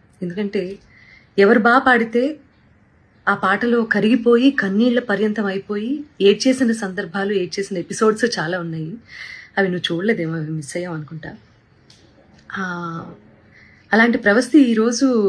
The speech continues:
ఇంత పెద్దదైపోయి, ఉమ్, రోడ్ మీదకెళ్ళి ఇంతమందితో మాట్లాడి, తన బాధలు వెళ్ళగక్కుకొని, మమ్మల్ని, మా గురించి చర్చించే స్థాయికి ఎదిగింది అంటే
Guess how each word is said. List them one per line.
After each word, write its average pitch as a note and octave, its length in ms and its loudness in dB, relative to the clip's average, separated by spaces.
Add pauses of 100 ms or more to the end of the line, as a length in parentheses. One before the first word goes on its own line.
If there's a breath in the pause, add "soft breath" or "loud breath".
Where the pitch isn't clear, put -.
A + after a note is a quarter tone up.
(600)
ఇంత G3 260 -2
పెద్దదైపోయి, G#3 720 0 (920 soft breath)
ఉమ్, D#3+ 400 -14 (1300)
రోడ్ F#3+ 180 0
మీదకెళ్ళి G3 640 -2
ఇంతమందితో E3 720 -6
మాట్లాడి, E3+ 760 -4
తన D#3+ 100 -6
బాధలు D3+ 400 -4
వెళ్ళగక్కుకొని, E3 800 -8 (1300 loud breath)
మమ్మల్ని, G3 560 0 (600)
మా A3 160 6
గురించి C#4+ 360 6 (100)
చర్చించే B3+ 640 4
స్థాయికి A#3+ 580 2
ఎదిగింది A3+ 560 4
అంటే F#3+ 420 -4